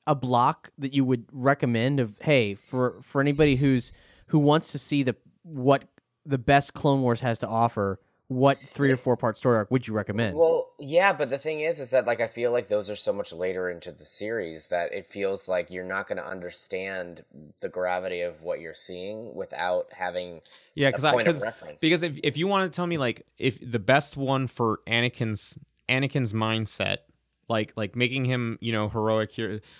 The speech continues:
Speaker 3: I would probably go with an arc that actually was based on a comic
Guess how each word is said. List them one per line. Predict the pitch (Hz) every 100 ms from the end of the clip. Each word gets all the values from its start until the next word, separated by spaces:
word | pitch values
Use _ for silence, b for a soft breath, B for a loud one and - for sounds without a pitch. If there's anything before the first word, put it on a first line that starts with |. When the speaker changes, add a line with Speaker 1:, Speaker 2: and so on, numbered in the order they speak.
| b
Speaker 3:
I | -
would | 127 -
probably | 135 135
go | 123 123
with | 120 117
an | 107
arc | 113 113 -
that | 113
actually | 107 107 - 113 107 104 98 _ _ -
was | 110 90
based | 117 110
on | 110
a | 98
comic | - - 151 113 -